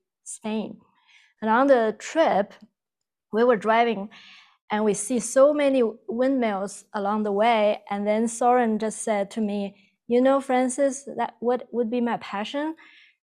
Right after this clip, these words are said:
It would be to build a windmill for, for our community in Spain, 'cause we just got a, a house in Spain." So I thought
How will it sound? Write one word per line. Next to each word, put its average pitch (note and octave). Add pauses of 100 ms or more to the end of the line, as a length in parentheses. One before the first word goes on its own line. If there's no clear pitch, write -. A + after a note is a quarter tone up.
It A3+
would A3+
be G#3
to A3
build A3+
a G#3+
windmill G#3+
for, G3 (880)
for G#3+
our G3
community G#3
in F#3+
Spain, G3+ (600)
'cause A3
we G#3+
just A#3
got A3
a, F#3+ (120)
a G3
house G3
in F#3+
Spain." F#3+ (380)
So A3
I G#3
thought G#3